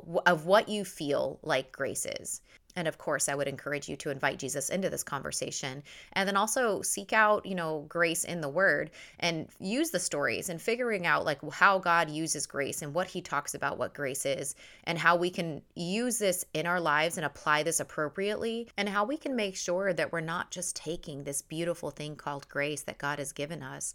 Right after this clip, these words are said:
and how it can be applied in so many positive, amazing ways in our lives, right? But making sure that we're not using grace to be the excuse for us not to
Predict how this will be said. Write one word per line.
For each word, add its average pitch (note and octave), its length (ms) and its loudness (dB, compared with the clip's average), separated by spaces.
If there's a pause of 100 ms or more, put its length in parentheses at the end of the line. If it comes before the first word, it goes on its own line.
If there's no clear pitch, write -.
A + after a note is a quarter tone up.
(400)
and C#3+ 280 2
how C#3 480 2 (500)
it E3 160 4
can F#3 120 -2
be F3 140 2
applied D#3+ 520 4 (100)
in C#3 100 -6
so - 280 2
many D3 420 -4 (320)
positive, D3+ 580 2
amazing C#3 480 -2
ways C3+ 360 0
in C#3 140 -6
our C3 120 -2
lives, C3 420 0
right? C#3+ 200 -2 (400)
But D#3+ 400 6 (760)
making A3 380 0
sure - 220 0
that G#3+ 140 6
we're G3+ 100 2
not G3 220 4
using G#3 280 -4
grace E3+ 400 -4
to F#3 140 -4
be D#3 220 -6
the F3+ 160 -4
excuse - 520 -8
for - 160 -2
us D#3+ 200 2
not D#3 280 -2
to D3 280 -6